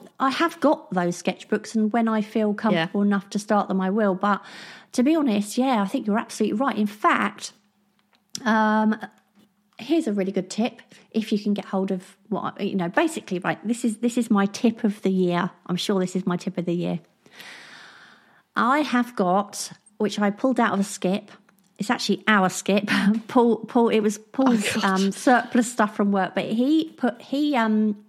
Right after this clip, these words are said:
Speaker 1: put a whole roll of unused wallpaper in the skip, and I basically,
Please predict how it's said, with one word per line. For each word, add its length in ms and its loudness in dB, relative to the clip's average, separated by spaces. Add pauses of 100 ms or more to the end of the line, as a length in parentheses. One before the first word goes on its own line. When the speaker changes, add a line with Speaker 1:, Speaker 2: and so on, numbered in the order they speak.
(120)
Speaker 1:
put 240 -2
a 60 -2
whole 560 0
roll 480 0 (120)
of 280 -4 (500)
unused 520 2 (100)
wallpaper 760 -4 (680)
in 200 2
the 60 -2
skip, 500 -10 (540)
and 580 0 (260)
I 120 -2
basically, 840 -6